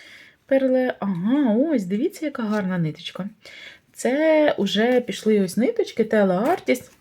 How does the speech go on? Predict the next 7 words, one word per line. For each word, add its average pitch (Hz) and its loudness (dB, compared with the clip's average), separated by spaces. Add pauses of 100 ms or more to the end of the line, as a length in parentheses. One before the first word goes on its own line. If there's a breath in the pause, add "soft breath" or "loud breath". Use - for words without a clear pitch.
(540 loud breath)
їхнього 226 0
ручного 214 0
фарбування. 175 -4 (300)
Така - -8
ниточка, 165 -4
це, 180 -4
напевно, 170 -2